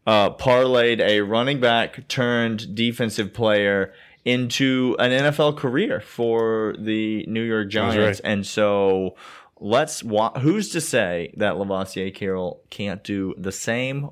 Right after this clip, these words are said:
Speaker 1: or more, uh, for himself? So we'll see how it plays out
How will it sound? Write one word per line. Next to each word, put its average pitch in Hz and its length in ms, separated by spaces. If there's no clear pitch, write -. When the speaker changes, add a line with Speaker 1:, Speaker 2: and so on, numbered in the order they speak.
Speaker 1:
or 139 300
more, 131 580
uh, 95 800
for 117 260
himself? 98 640
So - 320
we'll 175 100
see 208 160
how 190 200
it 151 60
plays 156 300
out 147 380